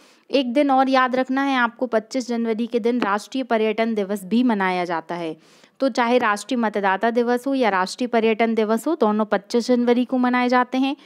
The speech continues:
चौबीस जनवरी को कौन सा दिन रहता है? तो चौबीस जनवरी को राष्ट्रीय बालिका दिवस रहता है। दो हज़ार पच्चीस की मतदाता दिवस की थीम है वोट जैसा कुछ नहीं, वोट जरूर डालेंगे हम, तो हम जरूर वोट डालेंगे।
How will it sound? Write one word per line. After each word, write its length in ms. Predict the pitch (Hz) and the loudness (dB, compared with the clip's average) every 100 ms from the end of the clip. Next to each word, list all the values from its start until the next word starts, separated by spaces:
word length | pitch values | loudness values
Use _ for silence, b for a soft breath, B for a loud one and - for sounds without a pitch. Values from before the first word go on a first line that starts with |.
| b b b | b b b
चौबीस 360 | 269 254 277 277 | 2 4 2 2
जनवरी 360 | 294 294 285 | 2 2 2
को 100 | 277 285 | 2 4
कौन 220 | 277 277 | 2 2
सा 120 | 294 | 2
दिन 180 | 269 269 | 2 2
रहता 260 | 277 269 | 2 4
है? 100 | 285 | 2
तो 100 | 302 | 2
चौबीस 380 | 403 247 208 226 | 2 2 2 0
जनवरी 340 | 247 240 226 233 | 0 0 0 2
को 120 | 254 | 2
राष्ट्रीय 420 | 214 208 - 285 | 2 0 -2 0
बालिका 420 | 214 190 190 196 | 0 2 2 2
दिवस 300 | 185 180 180 | 2 -2 -2
रहता 280 | 185 170 170 | -2 -2 -2
है। 200 | 170 165 b b b b _ | -4 -6 b b b b _
दो 160 | 220 262 | 2 4
हज़ार 240 | 277 302 | 6 4
पच्चीस 480 | 302 - - 269 - | 2 -2 0 -2 0
की 140 | - | 0
मतदाता 560 | 294 220 220 214 208 247 | 2 2 2 0 2 2
दिवस 300 | 247 240 247 | 2 2 0
की 160 | - 269 | -2 -4
थीम 340 | - 254 247 | 0 2 4
है 200 | 220 233 - | 2 0 -4
वोट 420 | 180 180 240 294 294 | -14 0 2 2 0
जैसा 400 | 233 247 247 277 | 2 2 4 0
कुछ 280 | 269 269 - | 2 0 2
नहीं, 300 | 240 226 302 - | 2 2 0 0
वोट 260 | 226 269 262 | 4 4 4
जरूर 380 | 220 208 226 233 | 2 4 2 2
डालेंगे 560 | 190 180 180 180 180 | 2 2 0 0 0
हम, 260 | 190 196 160 B B B B | 2 0 -2 B B B B
तो 60 | 220 | 2
हम 180 | 214 214 | 2 4
जरूर 320 | 196 202 247 | 2 4 2
वोट 220 | 226 262 | 2 2
डालेंगे। 580 | 233 262 262 269 269 285 | 4 0 2 2 2 0